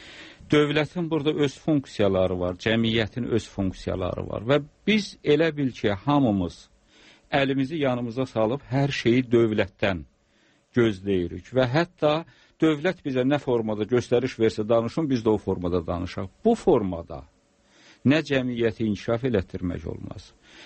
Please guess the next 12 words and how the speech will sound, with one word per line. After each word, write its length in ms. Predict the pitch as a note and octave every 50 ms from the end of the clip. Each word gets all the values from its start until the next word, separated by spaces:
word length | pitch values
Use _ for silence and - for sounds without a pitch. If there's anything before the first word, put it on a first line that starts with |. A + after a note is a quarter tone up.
| - _ -
nə 180 | A#2+ C#3 E3 E3+
ziyalı, 720 | C#3 C3 C#3+ D3 C#3+ C#3 C3+ C3+ C#3 C#3 C3+ D#3 F#3 D3+ B2+ _ _
e, 120 | - C#3 B2
e, 500 | B2 B2 A#2+ A#2+ B2 - _ - C#3 A#2+
e, 460 | A#2+ A#2+ A#2 A#2 A#2+ - - C3+ B2 A#2 A#2+ A#2 A2+ G#2+ G2+
deyək, 340 | A#2+ A#2 A#2+ A#2+ A#2+ - - _ _ _ _ -
mühiti 480 | C3 D3 C#3+ C3 C#3 C#3 C3 - C#3+
formalaşdırmaq 920 | C3+ - B2+ A#2 A2 A2 A2 G2+ G#2 G2 - - - G#2 G2+ G2+ F#2+ F2+ F2+ F#2+
olmaz, 380 | F#2 F#2 G2+ A#2 C#3 D3+ D3+ - - - - - - _ _
nə 280 | B3+ - D3 C#3+ D3 E3
də, 200 | D#3+ E3 D#3 D#3 D#3+ C#3
e, 140 | - B2+ A#2+